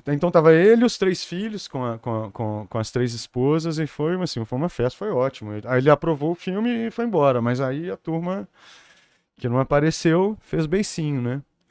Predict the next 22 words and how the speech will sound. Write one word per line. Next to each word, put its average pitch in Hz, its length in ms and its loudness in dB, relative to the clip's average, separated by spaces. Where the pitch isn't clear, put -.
E 131 280 -2
aí 135 320 8
outros 180 500 10
também 175 240 2
começou 196 300 0
a 190 40 2
levantar 185 380 2
essa 190 160 0
bola, 156 400 8
que - 120 -10
o - 20 -10
filme 143 320 -4
tinha 143 260 -6
um 147 80 -2
viés 135 680 0
de, 107 240 -8
de 110 140 -12
um 107 160 -10
Atlético 127 500 -6
meio 127 140 -6
derrotado 127 1000 -2
e 104 260 -6